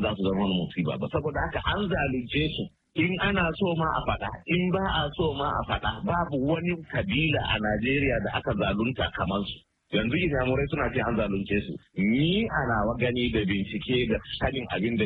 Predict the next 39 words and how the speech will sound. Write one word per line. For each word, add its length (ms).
faru 400
daga 160
lokacin 480
da 60
na 180
sani 240
har 80
zuwa 240
yau, 240
ba 240
kabila 480
a 80
Najeriya 600
da 120
ake 240
zalunta, 720
ake 320
zalunta 560
har 160
yau 160
kamar 240
Fulani 400
jeji. 320
Kuma 240
mu 160
Fulanin 400
gida 180
da 140
mu 160
ake 160
yi, 240
ko 40
mu 240
muke 240
yi. 240
Kuma 240
su, 320
ko 180
ba 80